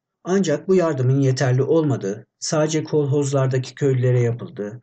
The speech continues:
ve esas olarak tarım üretiminin devamını sağlamak amacıyla yapıldığı söyleniyor. Yani yapılan yardım insani sebeplerle değil, ekonomik ve siyasi nedenlerle yapılıyor.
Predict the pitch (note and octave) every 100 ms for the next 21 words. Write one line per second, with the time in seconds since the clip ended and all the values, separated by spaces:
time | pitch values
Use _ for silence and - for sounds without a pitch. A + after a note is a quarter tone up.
0 | _ _ - C#3+ G3 G#3 A#3+ F#3+ C3+ B2
1 | D3+ - E3+ F#3 C#3+ C3+ B2+ B2+ F3 F#3+
2 | C#3+ D3 D3 D#3+ D#3 C#3+ C#3 C#3+ C#3 C3+
3 | C3 B2+ B2 A2+ A2 A2+ A#2+ A2+ - G#2+
4 | G2+ G2+ G#2 - _ _ _ _ _ _
5 | _ _ E3 D3+ A#2 D3+ E3+ D3+ D3 C3+
6 | B2 A#2+ D#3 D3+ C#3 C#3 C#3 C#3+ C#3 B2+
7 | A#2+ A#2 A2+ G#2+ F#2+ C3 G3+ G3 D3 D#3+
8 | B2 D3+ - D#3+ - C#3 C3+ - C#3+ C#3
9 | B2+ C3 B2+ C3 A2+ G#2+ - G2 G#2 G#2